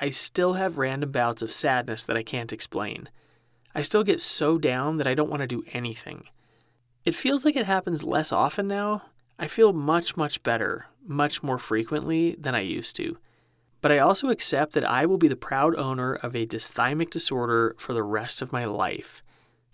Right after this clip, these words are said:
And that's okay. And it's okay for you to struggle with mental illness as well. I'm not saying we have to be happy about it, but we can accept it and do whatever is in our power to live each day to the very best of our ability.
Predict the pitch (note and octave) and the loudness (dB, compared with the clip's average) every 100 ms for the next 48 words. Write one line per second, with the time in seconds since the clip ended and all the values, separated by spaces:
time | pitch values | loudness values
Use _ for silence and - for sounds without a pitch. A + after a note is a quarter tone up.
0 | _ B2+ A#2 A2+ B2+ - D#3 F#3 F3 - | _ -6 2 2 2 0 -2 -2 -4 -6
1 | - _ _ _ _ _ _ D3+ D3+ D3+ | -12 _ _ _ _ _ _ -2 0 2
2 | E3+ E3+ E3+ E3 D3 C#3+ C#3+ - B2+ A2+ | 2 4 4 4 4 2 2 0 0 2
3 | A2 A2 B2 A2+ A#2 A2+ A2 G2+ - A2+ | 0 0 -4 -4 -6 -4 -4 -4 -4 -6
4 | A#2 G#2 - - _ _ _ _ _ _ | -2 -2 -2 -10 _ _ _ _ _ _
5 | G3 A#3 - G#3 F#3 E3+ E3 D3+ - C#3 | 2 2 2 0 0 -2 -4 -8 2 4
6 | D3 G#2+ G2+ F2+ - - _ _ _ _ | 4 0 0 -4 -6 -10 _ _ _ _
7 | _ - D#3 D#3 - G3 G#3+ - - B2 | _ -4 0 2 2 -2 -2 0 0 0
8 | - D#3+ C3+ B2+ C3 B2 B2 D3+ C3+ C#3+ | 0 -2 -2 -2 -2 0 0 0 -2 -2
9 | A2+ - A#2+ A#2 B2 A2+ A#2+ B2 A#2 - | -6 -2 2 2 2 0 0 -2 -4 -4
10 | G#2+ G2+ A2+ B2+ A2 G#2+ - A2+ A2+ A2+ | 0 2 2 0 -4 -6 -2 0 2 0
11 | A2+ G2+ G#2+ - A2+ G2+ G2 G#2+ F2 F2 | 0 -2 -2 -4 -2 -2 0 -2 -2 -4
12 | G#2 - | -8 -14